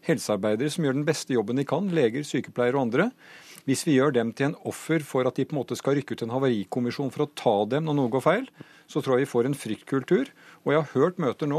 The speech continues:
om at leger stiller med advokat i møte med Helsetilsynet. Sånn vil vi ikke ha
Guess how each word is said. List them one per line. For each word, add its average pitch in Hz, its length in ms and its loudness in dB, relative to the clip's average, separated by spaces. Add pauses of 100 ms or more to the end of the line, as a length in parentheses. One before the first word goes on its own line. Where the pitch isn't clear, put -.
om 151 100 -2
at 135 160 -4
leger 123 320 0
stiller 113 240 -4
med 113 140 0
advokat 135 640 0
i - 40 0
møte 139 220 -2
med 143 100 0
Helsetilsynet. 139 640 -2 (260)
Sånn 139 400 0
vil 110 160 0
vi 117 120 0
ikke 120 120 0
ha 107 100 4